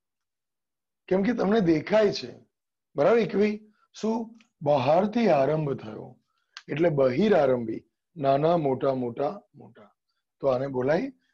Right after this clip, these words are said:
બહિરારંભી. આવું શેમાં હતું? યાદ કરો. દ્વિદળી મૂળ, એક દળી મૂળ, રાઈટ?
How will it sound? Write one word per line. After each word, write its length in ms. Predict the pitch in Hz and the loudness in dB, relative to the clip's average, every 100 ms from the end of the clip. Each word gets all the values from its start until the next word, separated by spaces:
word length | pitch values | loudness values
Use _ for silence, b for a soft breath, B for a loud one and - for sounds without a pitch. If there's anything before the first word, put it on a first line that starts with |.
| _ | _
બહિરારંભી. 960 | 139 139 165 175 139 117 113 107 95 - _ _ _ _ _ _ _ _ _ _ | -4 0 2 2 0 -4 -6 -8 -12 -18 _ _ _ _ _ _ _ _ _ _
આવું 440 | 135 165 147 - b b - | 0 2 0 -4 b b -10
શેમાં 500 | - 185 202 165 123 | 0 2 4 2 0
હતું? 280 | 120 107 | -4 -6
યાદ 320 | 120 151 165 - | 0 0 0 -4
કરો. 440 | 139 113 - - _ _ _ - | -8 -8 -12 -16 _ _ _ -18
દ્વિદળી 640 | 113 143 214 175 147 143 | -6 0 2 2 2 0
મૂળ, 500 | 127 123 131 - - _ _ _ _ _ - | -2 -2 -4 -6 -14 _ _ _ _ _ 0
એક 320 | 175 226 190 | 2 2 0
દળી 340 | 139 123 127 | 0 0 0
મૂળ, 440 | 120 117 104 - - _ - | -2 -4 -4 -10 -16 _ -2
રાઈટ? 260 | 151 226 | 0 0